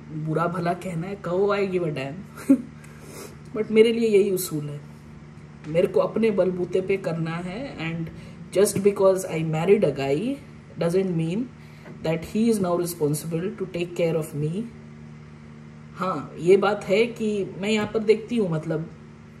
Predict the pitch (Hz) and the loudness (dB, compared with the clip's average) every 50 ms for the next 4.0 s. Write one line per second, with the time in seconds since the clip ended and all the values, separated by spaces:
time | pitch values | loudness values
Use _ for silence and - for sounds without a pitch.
0 | - - - 185 208 208 - 220 214 - - 190 185 185 - 185 185 180 - 170 | -14 0 0 2 2 2 0 0 0 2 2 2 2 2 0 -2 -2 -2 -2 -2
1 | 156 156 - - 202 196 202 202 196 185 160 156 156 165 185 190 190 190 190 185 | -2 -2 -2 -4 -2 -2 0 0 0 0 0 -2 -2 2 4 4 4 4 2 4
2 | 190 196 220 220 214 - - - - - - - - - - - - - - 277 | 4 4 4 4 2 0 -10 -18 -20 -20 -20 -20 -20 -20 -20 -20 -16 -6 -6 -4
3 | 226 208 220 208 214 214 - 233 240 220 208 196 196 180 151 139 139 - 170 | 0 4 4 4 6 4 2 0 0 4 4 4 6 4 2 0 0 -6 -10